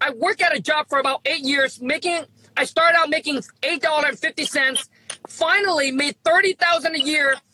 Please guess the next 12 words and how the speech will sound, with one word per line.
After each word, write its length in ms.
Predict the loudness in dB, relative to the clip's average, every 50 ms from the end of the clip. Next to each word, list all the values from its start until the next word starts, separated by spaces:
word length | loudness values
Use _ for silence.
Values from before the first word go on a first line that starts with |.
| _ _ _ _ -4
where 180 | -2 -2 0
my 220 | 0 0 0 0 -2
family, 520 | -2 -2 0 0 0 0 0 0 -2 -2
my, 240 | -2 0 0 0 0 -2
where 200 | -2 0 0 2
my 180 | 2 2 0 2
mom 260 | 2 2 0 0 0
and 120 | -2 -2 0
dad 260 | 0 2 2 2 0
thought 240 | 0 0 2 2 2
it 120 | 0 -2
was, 300 | -2 -2 -2 -2 -4 -8